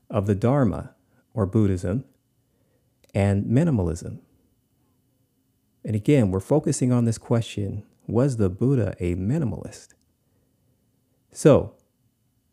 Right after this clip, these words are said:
I'm not going to give a definition of minimalism. I've done that in a previous episode. You can check that out. Uh, it is the five tips, uh, that be-, help you begin your journey into minimalism.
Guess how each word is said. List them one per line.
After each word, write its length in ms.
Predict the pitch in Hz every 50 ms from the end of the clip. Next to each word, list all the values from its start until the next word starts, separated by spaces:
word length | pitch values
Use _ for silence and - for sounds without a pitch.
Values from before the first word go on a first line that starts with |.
| _ _ _ _ _ _ _ _ _ _
I'm 160 | - 120 113 117
not 220 | 131 143 160 160
going 160 | - 147 135
to 60 | 131
give 180 | 117 113 123 110
a 60 | 107
definition 720 | 95 - 123 120 120 - 113 110 110 110 - - 117 107
of 200 | 101 - 92 90 -
minimalism. 720 | 98 98 104 104 101 98 95 98 98 98 107 123 156 156 - _ _ _ _ _ _ _ _ _ _ _ _ _ _ _ _ _
I've 200 | - 101 95 101
done 280 | 101 - 104 104 101 101
that 340 | 98 98 98 101 101 - - _ -
in 180 | - 110 95
a 140 | 95 92 92
previous 500 | 92 - - 117 107 98 104 98 92 - -
episode. 640 | - 98 98 - 117 110 - 123 123 147 156 151
You 80 | - 101
can 120 | - 98 92
check 280 | - - 98 95 -
that 160 | - 95 95 98
out. 340 | 104 117 143 165 - - _ _ _ _ _ _ _ _ _ -
Uh, 380 | - 98 92 95 92 90 90 92 -
it 180 | - 107 101
is 240 | 104 98 98 92 -
the 120 | - 92 98
five 380 | - - 101 98 98 98 -
tips, 520 | - - - 101 95 - - - - - _ _ _ _ _ _ _ _ _ _ - -
uh, 200 | 113 101 95 95 104
that 200 | - - - -
be-, 240 | 101 101 104 -
help 260 | 104 98 107 110 - -
you 100 | 98 92
begin 260 | 98 92 98 98 95
your 100 | 95 87
journey 480 | 85 - 95 98 98 95 98 98 -
into 280 | - 101 101 101 - 98
minimalism. 720 | 92 95 101 104 110 110 117 120 117 - 131 135 151 147